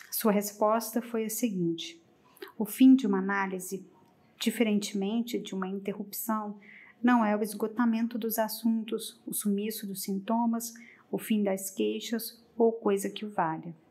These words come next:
O fim de uma análise propriamente dito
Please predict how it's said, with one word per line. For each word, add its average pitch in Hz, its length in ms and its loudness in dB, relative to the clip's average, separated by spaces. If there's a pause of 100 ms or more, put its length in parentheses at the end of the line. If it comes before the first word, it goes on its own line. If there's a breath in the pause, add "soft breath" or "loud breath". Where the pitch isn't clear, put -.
(640 loud breath)
O 214 80 -2
fim 202 340 0
de 196 120 -4
uma 196 100 0
análise 196 600 -4
propriamente 190 640 -2
dito 202 480 -8